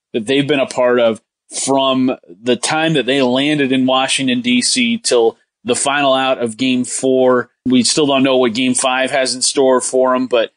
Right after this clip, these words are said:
if three and four are any sort of indication of what they're capable of doing,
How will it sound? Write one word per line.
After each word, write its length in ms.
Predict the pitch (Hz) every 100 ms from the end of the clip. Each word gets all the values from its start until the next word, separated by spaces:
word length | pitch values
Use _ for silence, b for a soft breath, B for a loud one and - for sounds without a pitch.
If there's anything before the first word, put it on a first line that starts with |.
| -
if 300 | 127 - 110 _ 120
three 260 | 131 151 196
and 120 | 165
four 300 | - 170 170
are 100 | 147
any 320 | 147 156 147
sort 300 | 135 - 160
of 100 | 135
indication 640 | 143 139 117 143 143 - 131
of 160 | 110
what 260 | 127 131 - _
they're 260 | 117 139
capable 540 | 135 147 139 127 120 120
of 160 | 104
doing, 640 | 98 135 143 131 117 110